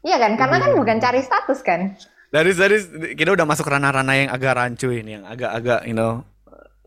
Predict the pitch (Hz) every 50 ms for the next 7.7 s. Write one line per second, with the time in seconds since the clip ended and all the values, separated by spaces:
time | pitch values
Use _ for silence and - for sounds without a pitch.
0 | - 135 117 110 123 131 127 120 - 160 165 160 147 135 120 113 107 104 98 98
1 | 98 101 - - - - - - - - - - - - - 220 156 160 156 151
2 | 156 175 202 262 - 151 170 262 320 247 190 202 294 247 180 175 185 208 190 165
3 | 147 127 120 - - _ _ _ _ _ _ _ _ _ _ _ _ _ _ _
4 | - 147 147 139 131 131 139 151 147 - 180 170 170 156 - - 131 123 123 120
5 | 117 117 - - 135 - - - - 123 120 117 113 120 123 120 117 113 110 -
6 | 120 120 117 117 117 127 123 117 120 117 123 131 131 131 113 110 120 143 151 -
7 | 120 135 143 147 139 151 - - 120 113 110 104 92 -